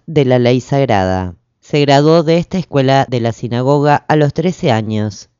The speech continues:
y los dirigentes de la sinagoga lo entregaron a sus padres como un educado hijo de los mandamientos. De ahí en adelante, un ciudadano responsable de la comunidad de Israel, con derecho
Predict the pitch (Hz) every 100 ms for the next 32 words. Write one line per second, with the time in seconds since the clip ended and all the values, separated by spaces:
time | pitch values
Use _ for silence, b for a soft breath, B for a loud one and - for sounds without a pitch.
0 | _ - 135 127 131 131 156 139 131 123
1 | 127 127 143 147 156 160 131 127 120 _
2 | - 165 165 160 165 156 156 151 135 156
3 | - 170 135 131 127 123 - 147 143 156
4 | 151 - 165 147 135 170 190 190 160 139
5 | - 143 139 143 147 143 147 147 113 110
6 | 98 107 101 - _ - 143 139 139 139
7 | 131 135 151 165 143 127 135 131 - -
8 | 208 190 196 170 143 139 139 127 120 127
9 | 123 - 143 147 151 127 117 120 123 120
10 | 117 123 117 127 123 - - 135 131 107
11 | 101 95 143 139 127 127 156 - 175 165